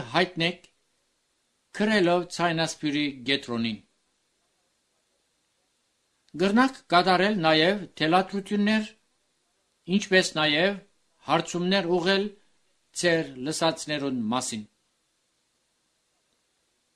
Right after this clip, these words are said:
Մեծապես պիտի քննահատենք գործակցությունը բոլոր անոնց, որոնք պիտի ընդառաջեն մեր գոչին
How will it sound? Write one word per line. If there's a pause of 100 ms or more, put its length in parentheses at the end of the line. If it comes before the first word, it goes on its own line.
(1400)
Մեծապես
պիտի
քննահատենք (100)
գործակցությունը
բոլոր
անոնց, (1080)
որոնք
պիտի
ընդառաջեն
մեր
գոչին